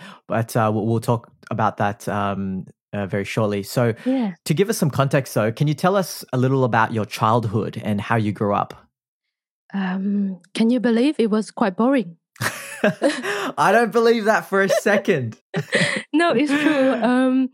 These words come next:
Speaker 2: so I moved to Australia when I turned eighteen.
Speaker 1: Okay.
Speaker 2: And, um, before that, I spent just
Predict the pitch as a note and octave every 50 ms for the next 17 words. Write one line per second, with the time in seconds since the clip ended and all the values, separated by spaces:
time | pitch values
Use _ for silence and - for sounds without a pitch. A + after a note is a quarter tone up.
0 | _ - - - - - _ _ - - - G#3+ - G#3+ C4+ C4 C#4 D#4+ D#4+ C4+
1 | - - B3+ A#3 A#3 - - - B3 A#3+ A3+ A3 G#3+ G#3+ G#3+ G#3+ A3 A3 A3 A3
2 | A3 G#3+ A3 G#3+ - - A3 A3 G#3+ A3 A3 G#3 G#3+ A3 G#3 - - - _ _
3 | _ _ _ - A#3 A#3 G#3 - - A3+ G3+ G3+ A#3 C4+ D4 - _ _ - -
4 | G#2+ G#2+ - G2 G2 A#2 - G3+ G#3+ G#3+ G#3+ A3 G#3+ G#3 A3 A3 A3 A3 G3+ -
5 | A#3+ - - C4 B3 G#3+ A3+ - - B3 - - F3 - G#3+ G#3 G#3 G3+ G#3+ -
6 | - A3 A3 -